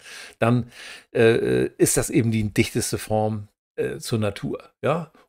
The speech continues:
Und das gleiche gilt eben für Bierhefe, das gleiche gilt also für, äh, Desiccated Liver, schockgefroren, wird sofort eingefroren, ja, wird entfettet und dann tiefgefroren und so weiter, also Cholesterin, Purine fast raus, komplett.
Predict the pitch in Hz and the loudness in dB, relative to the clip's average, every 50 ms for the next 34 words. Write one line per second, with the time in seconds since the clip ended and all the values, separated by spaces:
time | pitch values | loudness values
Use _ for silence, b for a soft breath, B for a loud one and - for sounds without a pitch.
0 | _ - 135 117 107 110 101 - 117 117 110 117 110 107 117 120 - 131 107 104 | _ -2 0 0 0 0 0 0 0 0 0 0 0 0 0 0 0 -2 -2 -2
1 | - 123 104 98 104 113 120 113 98 101 107 98 - - 110 101 - - 113 107 | -2 -2 -2 2 4 6 6 6 4 2 -2 -2 -2 -4 -6 -6 -4 -6 -6 -6
2 | 98 - - 107 - 113 110 110 - - - 110 110 107 - - - 127 120 123 | -6 -8 -10 -6 -4 -4 -4 -4 -8 -10 -8 -6 -6 -6 -8 -6 -4 -2 -2 -2
3 | 123 113 - - - _ - 135 117 117 123 - 120 - - 107 101 - 120 - | -2 -6 -10 -14 -20 _ -10 -8 -6 -6 -6 -8 -8 -4 -2 -2 -2 -2 -4 -4
4 | - 120 117 113 104 101 123 139 135 117 107 - - - 127 - - 127 - - | -4 -4 -4 -4 0 2 2 2 2 0 -2 -2 0 0 0 2 2 0 -2 -2
5 | - 127 117 113 113 107 104 107 - - 110 - - 127 123 123 123 127 131 123 | -4 -4 -4 -4 -4 -6 -8 -8 -6 -6 -6 -4 -6 -6 -4 -4 -4 -2 -2 -2
6 | 120 - - 117 113 110 107 101 104 107 123 117 110 120 - 113 98 - - 139 | -4 -4 -8 -8 -6 -6 -6 -4 -4 -4 -2 -2 -4 -4 -6 -6 -8 -4 -2 -2
7 | 139 - 147 143 - - B B B B B B - 120 113 110 113 110 101 - | 2 2 2 0 0 -4 B B B B B B -4 -2 -2 0 -2 -4 -4 -6
8 | - 165 - - 143 131 - - 135 131 131 131 131 131 131 123 113 110 123 117 | -8 -6 -2 -2 -2 -4 -2 -4 -4 -2 0 0 0 -2 -2 -6 -6 -4 -2 0
9 | 120 120 120 123 123 120 117 107 110 110 107 107 B B B B B B _ - | 0 0 2 0 0 -2 -2 -2 -2 -4 -4 -6 B B B B B B _ 0
10 | 123 117 110 - - 117 117 123 123 123 120 - 123 104 117 123 123 123 113 - | 0 0 0 0 0 0 2 2 0 0 -2 -2 -2 0 0 0 0 0 -2 -2
11 | 117 107 - - 117 107 113 123 127 117 - - 113 110 104 - - 131 120 - | -4 -6 -6 -2 0 0 0 0 0 -4 -6 -8 -10 -10 -8 -4 -2 -2 -2 -2
12 | - | -4